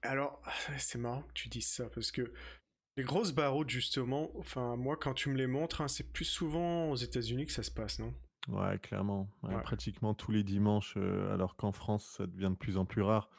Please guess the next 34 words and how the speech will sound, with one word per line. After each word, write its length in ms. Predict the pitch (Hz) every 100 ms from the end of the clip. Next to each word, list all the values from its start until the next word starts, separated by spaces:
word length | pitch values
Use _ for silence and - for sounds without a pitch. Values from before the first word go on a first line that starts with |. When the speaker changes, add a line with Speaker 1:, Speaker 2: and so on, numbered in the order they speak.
| -
Speaker 2:
Bah, 80 | 113
Speaker 1:
Ouais. 40 |
Speaker 2:
depuis 340 | 110 117 - 127
le, 400 | 117 113 113 110
le 140 | 110 104
passage 400 | 107 - 110 104
de 100 | 104
la 160 | 101
loi 360 | 101 110 117 117 - - -
en 100 | 101
deux 120 | 101
mille 180 | 104 101
dix-huit, 500 | 98 95 104 107 - - - - - _
c'est 260 | - 107 104 -
encore 480 | 127 113 127 110 -
plus 160 | 117
rare. 400 | 110 117 127 - _ _ - - _ _ -
C'est 180 | -
devenu, 400 | 90 92 98 101 98
euh, 320 | 92 92 90
c'est 140 | - 90
devenu 280 | 92 92
très 220 | 92 - 92
risqué, 440 | 90 - - 104
du 120 | 90
coup, 340 | - - 98 92
euh, 140 | 87
ouais, 180 | 87 85 104
il 40 |
y 40 | 104
en 40 |
a 80 | 98
pas 120 | 107
beaucoup. 320 | 101 101 98